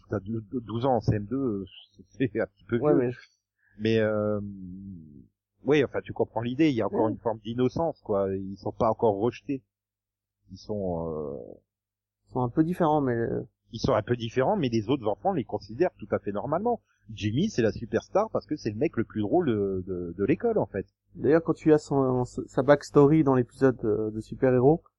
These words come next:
Speaker 2: Quand je suis né, je suis né avec une super vitesse et une capaci-, une capacité à faire des vannes. » Et là, tu le vois tout bébé le jour de sa naissance. Et il,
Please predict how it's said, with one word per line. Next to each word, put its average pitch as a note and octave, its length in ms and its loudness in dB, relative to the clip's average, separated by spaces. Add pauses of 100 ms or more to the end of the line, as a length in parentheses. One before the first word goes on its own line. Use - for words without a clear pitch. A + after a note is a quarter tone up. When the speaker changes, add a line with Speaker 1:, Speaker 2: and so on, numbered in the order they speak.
(340)
Speaker 2:
Quand C#3+ 140 12
je C#3 100 10
suis C#3 200 6
né, B2+ 280 10 (140)
je - 120 -8
suis - 180 -4
né A#2+ 300 4
avec A2+ 200 0
une A#2 100 -4
super C#3+ 320 2
vitesse - 420 0
et B2 60 -4
une A#2 100 -6
capaci-, C3 480 6
une C#3+ 120 -2
capacité D3 480 4
à B2+ 100 10
faire A#2+ 140 2
des A2+ 100 4
vannes. » A2+ 260 0 (400)
Et D3 100 -6
là, G3 140 12
tu - 160 4
le D#3 80 8
vois D#3 160 12
tout - 220 0
bébé F3 280 12
le E3 120 12
jour E3 160 6
de D#3+ 100 10 (100)
sa - 80 -2
naissance. D3 640 4
Et B2+ 60 0
il, D3 220 0